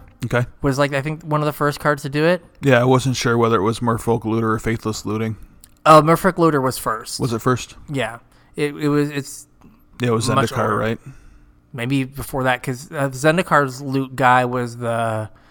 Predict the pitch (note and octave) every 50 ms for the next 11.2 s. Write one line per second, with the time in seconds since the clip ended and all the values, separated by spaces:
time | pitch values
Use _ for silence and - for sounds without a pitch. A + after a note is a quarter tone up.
0 | _ - - - _ _ _ _ _ _ - - B2+ A2+ - C3 B2 A#2 A#2+ A#2+
1 | A#2+ A#2+ A#2+ A#2+ A#2 A#2 A#2 A#2 A#2 A#2+ A#2+ A#2 - C3+ B2 A#2 A2+ G#2+ - A2+
2 | A#2 A#2 - - G#2 - - - A2 G#2+ G#2 G2 F#2 - _ _ _ _ _ _
3 | _ _ _ _ _ _ _ _ _ _ _ _ - C3+ D3 D3+ D3+ D3+ D3+ C#3+
4 | C3+ B2+ B2 B2 A#2+ - - D#3 C#3+ C3 - - F3 D#3+ D#3+ - - _ - F3
5 | E3 E3 D#3+ C#3+ C#3 C#3 D3+ D3 C#3+ C#3+ C#3 C#3 C3+ B2+ - - - - - _
6 | _ _ _ _ _ _ _ _ _ _ _ _ _ - C#3 C#3+ - - F3+ D3+
7 | - D3+ C3+ C3+ C#3+ D#3 E3 D#3+ F3+ F#3+ G3 F#3 - - - - _ - C#3+ C3+
8 | C3 C3 B2+ B2+ B2+ C#3+ D3+ C#3 C#3 C#3 C3+ C3+ C3 C3 - - _ _ _ _
9 | _ _ _ _ - D3+ C3+ C#3+ C3 A#2+ C#3+ C3 A#2+ B2+ B2 B2 B2 C#3 D3 D#3+
10 | D#3+ - - C#3+ C#3 C3 C3 C3+ C3 B2+ B2+ B2 A#2+ - _ _ _ - D3+ -
11 | C3+ A#2+ B2 A2